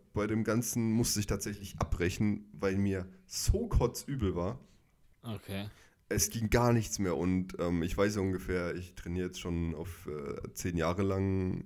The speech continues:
Speaker 1: egal auf welche Weise, ob ich jetzt im, ins Fit gehe oder halt zu Hause immer
Speaker 2: Ja.
Speaker 1: Sport mache. Ich weiß, wo mein, äh, Limit ist eigentlich und wo nicht, aber das hat mich so überrascht, dass ich so schnell kaputt war und ich musste wirklich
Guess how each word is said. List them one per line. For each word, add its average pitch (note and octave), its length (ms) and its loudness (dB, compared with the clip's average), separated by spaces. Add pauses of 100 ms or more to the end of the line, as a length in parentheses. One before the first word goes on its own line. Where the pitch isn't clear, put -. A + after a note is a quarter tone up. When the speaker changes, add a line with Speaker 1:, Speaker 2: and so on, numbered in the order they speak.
Speaker 1:
egal F2+ 320 0
auf F2+ 120 0
welche F2 220 -4
Weise, F#2 220 0
ob F2 100 -4
ich F2 60 -6
jetzt F2 200 -4
im, F2 100 -2 (140)
ins - 160 -4
Fit A2 180 -6
gehe G2 140 0
oder E2+ 200 0
halt E2 240 -6 (300)
zu F#2 160 -10
Hause A2 300 0
immer G2+ 160 2
Speaker 2:
Ja. - 20 2
Speaker 1:
Sport G2+ 280 0
mache. G#2 220 0 (460)
Ich G2 160 -2
weiß, A2 360 6 (100)
wo G2 160 2
mein, E2+ 500 4
äh, D#2+ 300 0
Limit A2+ 340 4
ist B2 240 0
eigentlich G#2+ 640 0
und F2+ 220 -6
wo G2 80 2
nicht, C#3 340 0 (420)
aber F#2+ 220 -2
das G2+ 180 0
hat G2+ 200 0
mich F#2 180 0
so - 220 -2
überrascht, F#2 520 0
dass F2+ 240 -2
ich - 240 -10
so C3+ 220 -2
schnell A2+ 400 -2 (540)
kaputt E3 420 2
war B2+ 300 -2 (480)
und G#2+ 160 2
ich G#2 100 2
musste C3 400 4
wirklich D3 480 0